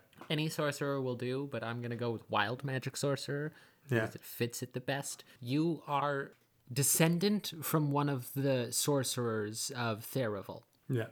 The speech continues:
Speaker 1: You are a Rasilithian, a Rasilithian, uh, sorcerer who escaped before Netheril, you know, fucked him up.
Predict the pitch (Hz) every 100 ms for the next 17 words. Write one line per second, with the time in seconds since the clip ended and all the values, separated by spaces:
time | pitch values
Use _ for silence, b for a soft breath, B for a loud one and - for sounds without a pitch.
0 | - 123 131 131 120 120 120 117 123 123
1 | 117 - - 156 135 139 - 135 107 87
2 | - 113 - _ 123 120 151 151 160 156
3 | 156 107 85 101 - b b b 120 107
4 | 110 143 123 - 117 - - - - 139
5 | 120 - - 147 101 - - 127 - 127
6 | 120 113 - 113 107 104 110 123 127 107
7 | 101 101 - - 113 104 107 -